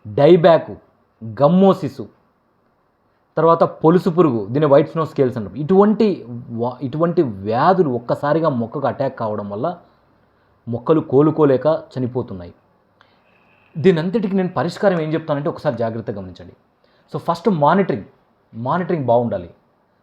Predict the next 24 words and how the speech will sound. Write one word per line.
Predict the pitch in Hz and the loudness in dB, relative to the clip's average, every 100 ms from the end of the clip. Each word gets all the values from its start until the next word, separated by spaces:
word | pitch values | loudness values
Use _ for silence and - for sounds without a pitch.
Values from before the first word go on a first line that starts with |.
| _ | _
మానిటరింగ్ | 110 131 170 165 160 | -6 -4 -4 -4 -4
అంటే | 135 131 156 156 _ _ _ | -4 -4 -6 -8 _ _ _
మీరు | 147 175 | -6 -6
స్ప్రే | 175 _ _ 175 214 247 220 | -6 _ _ 6 6 6 2
చేసేటప్పుడు, | 196 196 180 160 170 170 180 196 _ _ _ _ _ - | 0 0 -2 -4 -4 -2 -2 -6 _ _ _ _ _ -18
ఆ, | - - | -18 -14
డే | 123 127 190 165 | -6 2 2 2
ఆల్టర్ | 127 139 208 190 120 | -2 0 0 0 -4
స్ప్రే | - - 180 160 120 | -6 0 2 2 -2
అంటే | 147 | -2
ఒక | 170 143 185 | -2 0 -4
స్ప్రే | - 214 | 2 2
తర్వాత | 208 190 196 | 4 0 0
ఒక | 147 | -4
స్ప్రే | 123 143 | -2 -4
ఫంగిసైడ్ | - 147 214 226 214 | -4 -4 -4 0 2
యాడ్ | 156 147 135 | 2 0 -4
చేసుకోండి. | - 131 101 | -6 -10 -8
మంచి | 120 170 | -6 -6
మంచి | 175 190 | -6 -8
ఫంగిసైడ్స్ | 180 143 165 160 151 135 | -8 -8 -8 -8 -10 -8
ఉన్నాయి | 113 92 | -10 -10
బయట. | 104 98 - _ _ _ _ _ _ _ _ _ _ | -12 -14 -20 _ _ _ _ _ _ _ _ _ _
ఇప్పుడు | 139 165 160 | -6 -2 -2